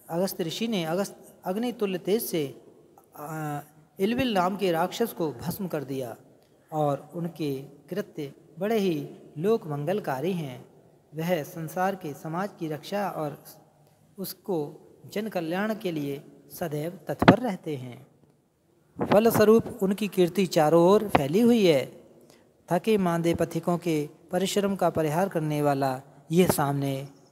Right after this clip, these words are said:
उन्हीं अगस्त्य ऋषि का आश्रम है। भगवान राम ने वनवास के दौरान, अ, उनके दर्शन किए थे, सुतीक्ष्ण मुनि के और भगवान अगस्ती के।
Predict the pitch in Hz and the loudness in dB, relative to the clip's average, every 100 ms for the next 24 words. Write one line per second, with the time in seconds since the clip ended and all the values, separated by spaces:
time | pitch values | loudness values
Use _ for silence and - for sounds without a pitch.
0 | - 180 175 160 - 156 165 - 185 139 | 0 2 2 0 -2 -2 -2 2 0 0
1 | - 202 170 123 123 - 143 117 95 98 | -4 -4 -2 -2 -2 -4 -6 -6 -12 -16
2 | _ _ _ _ _ _ _ _ _ _ | _ _ _ _ _ _ _ _ _ _
3 | _ _ _ - _ _ - 147 151 165 | _ _ _ -20 _ _ -10 -6 -2 0
4 | 156 165 170 175 170 - 147 147 165 180 | 2 2 2 -2 -4 -8 -6 2 4 4
5 | - 160 147 135 185 262 - - - - | 2 2 2 4 4 2 -8 -18 -20 -20
6 | _ _ _ _ _ _ _ _ 165 143 | _ _ _ _ _ _ _ _ -8 -6
7 | 135 143 147 175 190 214 151 139 160 151 | -4 -4 -4 -2 -2 -2 -4 0 0 0
8 | 170 180 180 214 - 156 180 - 175 175 | 2 2 4 4 4 2 -4 -2 0 0
9 | 180 185 190 185 185 156 226 254 - - | 0 0 0 0 -2 2 2 0 -16 -20
10 | - 135 165 220 151 135 123 - 120 - | -10 -2 -2 -2 -4 -4 -6 -10 -14 -14